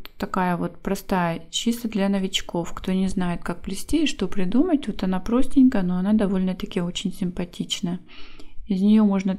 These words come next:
сделать также и корзинку, ручку добавить. Эту отставляем, она у нас подсыхает, а вот такие вот я уже наплела.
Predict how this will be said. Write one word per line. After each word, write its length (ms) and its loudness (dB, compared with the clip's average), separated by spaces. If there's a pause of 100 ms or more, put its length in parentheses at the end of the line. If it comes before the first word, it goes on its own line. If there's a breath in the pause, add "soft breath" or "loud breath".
сделать 380 0
также 320 -2
и 60 -4
корзинку, 580 0
ручку 360 -2
добавить. 560 0 (2500 loud breath)
Эту 320 0
отставляем, 720 0
она 180 0
у 60 -2
нас 120 -4
подсыхает, 760 -2
а 40 2
вот 200 -2
такие 360 0
вот 180 0
я 180 2
уже 180 0
наплела. 640 -2